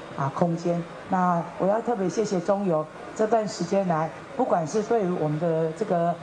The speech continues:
呃，彰化优先这些小农他们也提供了他们，呃，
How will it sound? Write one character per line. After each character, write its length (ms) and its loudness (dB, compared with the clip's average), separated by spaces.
呃， 200 0
彰 180 0
化 160 2
优 160 2
先 240 0
这 160 2
些 180 0
小 280 0
农 180 2
他 160 2
们 120 2
也 100 2
提 200 0
供 220 2
了 160 2
他 160 -2
们， 280 0
呃， 380 0